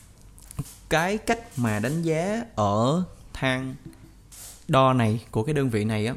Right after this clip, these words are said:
mình thấy rằng là nó có phần tương đồng và cũng có phần khác so với cái khung châu Âu. Ở cái khung này mình thấy rằng là cái cách đánh giá của họ chia rất là kỹ và hầu như nó tập trung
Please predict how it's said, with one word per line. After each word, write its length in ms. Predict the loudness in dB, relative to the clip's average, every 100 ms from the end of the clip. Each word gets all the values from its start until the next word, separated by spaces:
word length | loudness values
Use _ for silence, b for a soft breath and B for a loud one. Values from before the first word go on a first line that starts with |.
| -2
mình 160 | 0
thấy 160 | 0 0
rằng 260 | 0 0 2
là 280 | 2 2 -2 B B B B -2
nó 120 | -2
có 160 | -2
phần 360 | -4 -2 -2 -4 -4
tương 220 | -2 0
đồng 300 | 0 0 0
và 160 | 2 0
cũng 260 | 2 6 6
có 140 | 6
phần 280 | 2 4 2 0
khác 320 | 0 2 2
so 320 | -2 -2 0 0
với 200 | -2 -2
cái 140 | -2
khung 220 | 0 0
châu 180 | 2 0
Âu. 240 | 0 -2 -4 B B B B B B
Ở 260 | 4 6 4
cái 100 | 2
khung 260 | 2 4 6
này 280 | 6 4 4
mình 280 | 6 6
thấy 160 | 6 4
rằng 240 | 4 4
là 140 | 4 4
cái 120 | 2
cách 200 | 0 2
đánh 180 | 4 4
giá 200 | 4 4
của 180 | 4 4
họ 320 | 4 2 -2 -8 b b b -20 -20 -20 -20 -12
chia 280 | -2 0 2
rất 240 | 2 0 -2
là 180 | -4 -4 -12 -4
kỹ 340 | -2 0 -4 -6 -16 -18 -4
và 280 | 0 2
hầu 300 | 2 0 6
như 140 | 6 6
nó 100 | 0
tập 300 | -4 -8 -2
trung 240 | 0 0